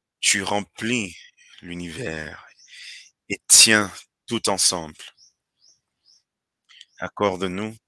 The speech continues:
la sagesse de reconnaître notre interconnexion et notre interdépendance.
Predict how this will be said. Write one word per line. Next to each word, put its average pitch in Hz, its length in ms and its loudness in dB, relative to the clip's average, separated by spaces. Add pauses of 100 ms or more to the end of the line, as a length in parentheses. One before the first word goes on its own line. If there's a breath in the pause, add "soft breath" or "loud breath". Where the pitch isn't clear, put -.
(160)
la 85 120 -2
sagesse 90 760 4 (640 loud breath)
de 90 80 -4
reconnaître 92 840 -4
notre 90 280 -10
interconnexion 87 1040 0 (760 soft breath)
et 87 80 -6
notre 95 380 -4
interdépendance. 87 1080 -8